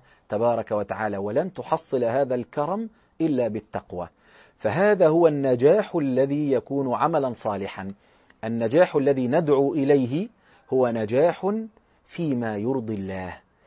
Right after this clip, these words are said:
وليس النجاح بميزان العلم المادي أو بميزان الملحدين الذي يريد منك أن تكون غنيا، أن تكون مشهورا، أن تكون كذا،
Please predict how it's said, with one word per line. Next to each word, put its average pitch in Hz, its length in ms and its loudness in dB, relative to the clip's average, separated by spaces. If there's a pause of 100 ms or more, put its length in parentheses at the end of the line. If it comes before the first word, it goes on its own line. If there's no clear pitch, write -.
(140)
وليس 135 320 -2
النجاح 120 520 -2
بميزان 117 640 -2
العلم 110 380 -4
المادي 98 600 -6 (440)
أو 110 120 2
بميزان 107 540 -2
الملحدين 110 720 -4 (380)
الذي 117 220 -2
يريد 117 260 -2
منك 117 220 -4
أن 107 100 -2
تكون 117 260 -6
غنيا، 113 420 -2
أن 110 200 -8
تكون 117 420 -6
مشهورا، 120 580 -4
أن 113 100 -12
تكون 120 320 -6
كذا، 123 340 -2